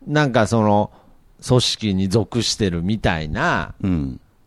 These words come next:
Speaker 1: なんかちょっとそう感じすらいるんで、なんか、かい-、な、ワンピースでいうとこのなんかその、海賊王に対してのなんか、海軍みたいな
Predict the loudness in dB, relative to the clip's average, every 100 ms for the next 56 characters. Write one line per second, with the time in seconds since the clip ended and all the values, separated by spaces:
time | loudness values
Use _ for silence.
0 | _ -4 -2 -2 0 0 4 6 6 6
1 | 4 4 2 0 2 4 2 -2 -6 -6
2 | -8 -8 -10 -14 -6 -4 -4 -6 -8 -2
3 | 2 2 4 2 4 4 4 4 4 4
4 | 2 2 2 0 -2 -8 -4 2 4 4
5 | 4 4 4 6 4 4 2 2 2 2
6 | 2 -2 -4 -16 -20 _ _ -6 4 6
7 | 6 4 0 0 -2 -4 -6 -6 -10 -10
8 | -10